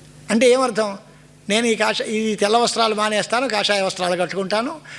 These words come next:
నేను గృహస్థాశ్రమాన్ని వదిలేసి సన్యాసం స్వీకరిస్తాను", ఈ మాటలన్నీ ఆయన చేత అనిపించలేదు. కర్మశ్రద్ధ గలవాడు కనుక చాలా లౌక్యంగా, "మీరు చెప్పిన దానికి వ్యతిరేకమేనండి,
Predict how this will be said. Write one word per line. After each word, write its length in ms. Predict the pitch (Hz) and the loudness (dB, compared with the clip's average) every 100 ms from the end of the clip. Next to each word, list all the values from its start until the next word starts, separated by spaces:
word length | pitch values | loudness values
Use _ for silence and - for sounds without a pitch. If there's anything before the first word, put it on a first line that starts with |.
| - 190 | -6 0
నేను 220 | 226 240 | 2 2
గృహస్థాశ్రమాన్ని 800 | 220 214 - 220 208 208 202 190 | 0 0 0 0 0 -2 -2 0
వదిలేసి 360 | 196 226 190 | 0 0 0
సన్యాసం 440 | 180 185 202 180 190 | -2 -2 -2 -4 -4
స్వీకరిస్తాను", 760 | 180 180 208 202 226 240 302 - - 226 | -2 0 0 0 0 0 -2 -10 -6 -2
ఈ 60 | |
మాటలన్నీ 500 | 226 226 247 269 285 | 0 2 2 2 2
ఆయన 180 | 262 233 | 0 0
చేత 120 | 247 | 0
అనిపించలేదు. 560 | 233 247 302 220 175 120 - - - - - - - - - - - - - | 0 -2 -2 0 0 -2 -16 -20 -20 -20 -20 -20 -20 -20 -20 -20 -20 -8 0
కర్మశ్రద్ధ 520 | 180 269 - 247 214 | 2 4 2 2 0
గలవాడు 400 | 233 226 220 214 | 0 2 2 0
కనుక 240 | 196 185 170 165 - - - - - - - 208 | 0 -2 -2 -2 -4 -18 -20 -20 -20 -20 -2 0
చాలా 500 | 254 269 269 254 226 | 2 2 2 0 0
లౌక్యంగా, 680 | 214 262 - 247 226 202 - - - - - | 2 2 0 -2 0 -2 -4 -16 -20 -20 -4
"మీరు 180 | 220 240 | 0 2
చెప్పిన 280 | 233 220 247 | 0 0 0
దానికి 200 | 254 247 | 0 2
వ్యతిరేకమేనండి, 840 | 214 220 214 214 202 190 190 262 | 2 0 0 0 -2 -2 -2 -2